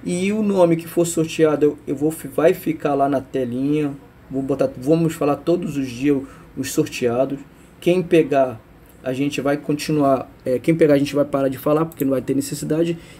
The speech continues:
E quem não pegar, a gente vai ficar divulgando. Durante trinta dias a gente vai fazer isso. Se passar os trinta dias e a, e a pessoa que foi sor-, sorteada não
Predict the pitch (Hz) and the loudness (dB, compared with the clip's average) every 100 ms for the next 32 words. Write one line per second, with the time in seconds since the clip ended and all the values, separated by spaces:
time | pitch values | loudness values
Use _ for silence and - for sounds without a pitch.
0 | - 165 170 180 190 160 156 160 165 165 | -4 -2 0 -2 2 2 4 2 0 -2
1 | 165 - 165 156 170 165 139 113 - - | -2 -2 0 0 -2 0 0 -2 -12 -20
2 | - - - - - - 202 165 185 214 | -20 -20 -20 -20 -20 -8 -4 2 4 4
3 | 240 - - 262 269 175 165 196 196 190 | 0 -4 0 2 2 0 0 -4 -4 -4
4 | 190 185 196 - - - 202 214 202 208 | -2 -4 -6 -6 -10 -8 -2 -2 0 -4
5 | 165 202 185 165 156 156 156 160 160 165 | -2 -4 0 0 2 2 4 2 2 -6
6 | 170 170 165 165 165 165 160 156 - - | -2 -4 -2 -4 -2 -6 -4 -6 -6 -2
7 | 156 156 143 127 120 - - - 151 160 | -2 -2 -2 -2 -4 -10 -20 -6 0 4
8 | 214 240 | 4 2